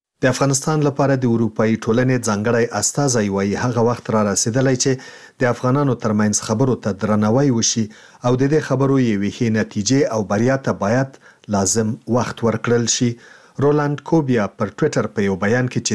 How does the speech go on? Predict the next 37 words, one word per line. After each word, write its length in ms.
تېره 200
شپه 280
خپور 320
شو 200
لیکلي 300
چې 140
دا 120
خبرې 320
د 120
افغانانو 480
په 200
مشرۍ 340
او 80
مالکیت 480
ترسره 420
کیږي 280
او 80
په 120
خونه 300
کې 100
هیڅ 140
بهرنی 420
نشته. 280
ښاغلي 500
کوبیا 360
لیکلي، 400
دا 160
وضعیت 420
به 160
تر 160
هغه 220
وخته 320
دوام 340
وکړي 260
چې 80
دواړه 260
لوري 240